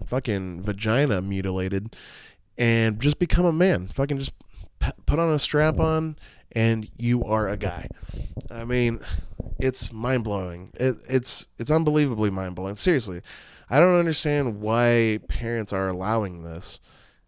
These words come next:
at all. Like, my sister was a tomboy when she was, like, eight to ten, and then she became one of the popular girls,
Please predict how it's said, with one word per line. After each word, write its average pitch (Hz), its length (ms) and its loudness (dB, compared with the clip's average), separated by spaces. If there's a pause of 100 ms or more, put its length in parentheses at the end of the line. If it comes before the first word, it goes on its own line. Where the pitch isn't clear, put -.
(160)
at 101 160 -2
all. 98 360 -6 (260)
Like, 104 380 -2 (720)
my 139 220 0
sister 170 400 0
was 95 200 -6
a 90 40 -14
tomboy 90 520 -10
when 92 180 -12
she 95 240 -8
was, 90 200 -10
like, 90 260 -12
eight 101 220 -12
to 101 100 -12
ten, 87 400 -8 (480)
and 104 100 -2
then 175 160 4
she - 160 -4
became 123 560 -2
one 98 280 -6
of 139 60 -2
the 147 80 0
popular 131 440 -2
girls, 90 340 -10